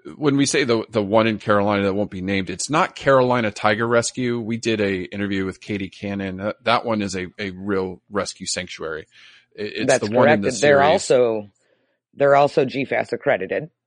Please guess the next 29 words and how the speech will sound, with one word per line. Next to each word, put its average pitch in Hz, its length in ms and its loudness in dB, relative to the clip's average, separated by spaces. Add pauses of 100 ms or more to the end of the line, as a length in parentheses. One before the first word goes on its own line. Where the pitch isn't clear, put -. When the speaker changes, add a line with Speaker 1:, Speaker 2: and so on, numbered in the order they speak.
(160)
Speaker 2:
Carolina 95 360 -4
Speaker 1:
Right, 80 100 -12
Speaker 2:
Tiger 98 280 -4
Speaker 1:
right. 95 140 -4
Speaker 2:
is - 240 -14
just, - 180 -16 (140)
yeah. 60 260 -10 (840)
Speaker 1:
Yeah, 143 380 2
yeah, 170 180 2
Speaker 2:
And, 117 80 0
Speaker 1:
and 117 140 0
Speaker 2:
um, 143 100 -2
Speaker 1:
it's, 104 300 -8 (1200)
uh, 110 220 -16 (180)
it's - 140 -18
amazing 113 380 -8
the 90 60 -10
work 98 200 -10
you're 92 80 -16
doing. 85 200 -16
Go 107 80 -10
ahead. 123 160 -12 (1040)
Speaker 2:
No, 196 80 2
I 170 140 8
was 147 80 4
just 151 160 -4
gonna 160 140 0
say 147 260 0
there, 147 260 0